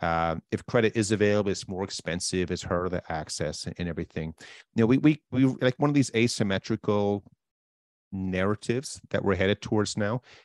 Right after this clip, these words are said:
is that we, we could run into a pretty severe credit crunch because of what central banks have done over the latest cycle.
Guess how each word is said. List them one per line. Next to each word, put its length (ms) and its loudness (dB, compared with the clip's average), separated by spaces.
is 80 -4
that 200 4
we, 240 2
we 120 4
could 320 2
run 160 2
into 260 -4
a 60 -4
pretty 260 -6
severe 480 -2
credit 480 -4
crunch 540 -10
because 380 4
of 60 2
what 160 4
central 340 -2
banks 380 -4
have 140 -6
done 320 -2
over 180 -4
the 100 -2
latest 380 -6
cycle. 400 -4